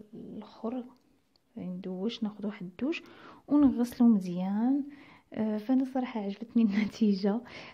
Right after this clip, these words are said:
آه، واخا ما كنتش صابغه لتحت، كنت دايره اللون خفيف لان كانت مشات لي الصباغه كما كتشوفوا. وهاد لي ميش اللي زين هو انكم تقدروا تصبغوا فوقو،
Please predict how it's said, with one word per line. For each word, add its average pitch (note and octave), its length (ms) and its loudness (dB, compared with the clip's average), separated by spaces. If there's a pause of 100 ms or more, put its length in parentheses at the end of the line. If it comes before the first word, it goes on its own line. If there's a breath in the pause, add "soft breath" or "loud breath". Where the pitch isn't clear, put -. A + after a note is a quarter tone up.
(140 loud breath)
آه، G3+ 400 2
واخا G#3 260 0
ما C#4 100 4
كنتش C#4+ 260 -6
صابغه G#3+ 440 -2
لتحت، G#3 360 -10
كنت F#3 280 -8
دايره G3 220 -2
اللون F#3 360 -4
خفيف - 600 -4
لان G3+ 200 -4
كانت F#3+ 300 -6
مشات A#3 300 -4
لي A3 40 -2
الصباغه F#3+ 500 -8
كما G#3+ 220 -6
كتشوفوا. G3 560 -6 (480 loud breath)
وهاد C4+ 280 2
لي C#4 100 8
ميش D4+ 320 2
اللي A3+ 260 4
زين B3+ 240 6
هو B3 200 6
انكم A#3 440 4
تقدروا - 380 -4
تصبغوا A3 600 2
فوقو، G#3+ 480 6